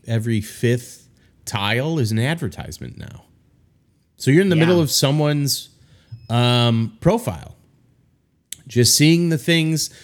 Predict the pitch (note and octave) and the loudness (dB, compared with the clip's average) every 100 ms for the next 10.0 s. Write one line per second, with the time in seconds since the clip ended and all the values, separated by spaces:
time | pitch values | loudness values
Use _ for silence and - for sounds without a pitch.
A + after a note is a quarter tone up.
0 | - - A2+ A#2 - G2 G#2 - G#2+ A#2 | -20 -4 -2 -2 -4 -4 -2 0 0 2
1 | A2+ F#2+ F#2 A2+ A2 D#3+ E3+ A2 A2+ A#2+ | 0 0 0 0 0 -2 -2 0 0 2
2 | A#2 A#2 A2 A#2+ A#2+ A2 C3+ D#3+ G2+ D#2 | 2 2 2 2 0 2 2 0 -2 -6
3 | - - _ _ _ _ _ _ _ _ | -10 -12 _ _ _ _ _ _ _ _
4 | A#2+ A#2+ A#2+ A2+ - _ _ _ _ _ | 0 2 2 -2 -10 _ _ _ _ _
5 | _ _ _ - A#2+ D3 C3+ F#2 F#2+ - | _ _ _ -8 0 2 2 -2 -6 -2
6 | B2+ D3 D3+ D3+ C#3 C3+ - B2+ A#2+ A2 | 0 2 2 0 -2 -6 -2 0 0 0
7 | A2 G#2 - - _ - G#2+ A#2+ B2 A#2+ | 0 0 -6 -20 _ -8 -2 0 2 0
8 | G#2 G#2 A2 A2+ - - - _ - B2 | -2 -4 -4 -4 -8 -12 -20 _ -2 -2
9 | E2+ C#2 C2+ - G2+ G#2+ G#2+ G2+ D2 B1+ | -2 -6 -12 -12 -4 -2 -2 -6 -6 -12